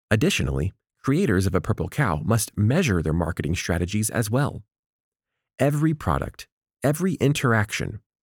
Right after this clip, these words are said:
every policy is either working or not working, and companies that can measure and then quickly change and optimize their strategy can grow faster and quicker.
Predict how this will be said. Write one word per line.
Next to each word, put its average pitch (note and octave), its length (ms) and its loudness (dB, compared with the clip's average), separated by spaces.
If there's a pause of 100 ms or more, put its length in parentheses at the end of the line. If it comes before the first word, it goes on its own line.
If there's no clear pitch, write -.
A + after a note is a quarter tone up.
(120)
every F3+ 240 0
policy D#3 680 -2 (260)
is F#2 200 -2
either D#2+ 220 -2
working G#3 500 -2 (640)
or A#2+ 120 2
not D3 240 0
working, E2 400 -2 (720)
and G#2 180 0
companies F3+ 420 0
that - 140 0
can F#2 180 2
measure A2 420 0 (260)
and G#2 120 2
then G2 220 2
quickly - 420 0
change C3+ 500 0
and - 260 0
optimize G#2+ 540 0
their D#2+ 160 0
strategy G2+ 600 -2 (380)
can B2 120 2
grow D#2 140 0
faster A2+ 540 -2
and D#2 240 -4
quicker. - 400 -2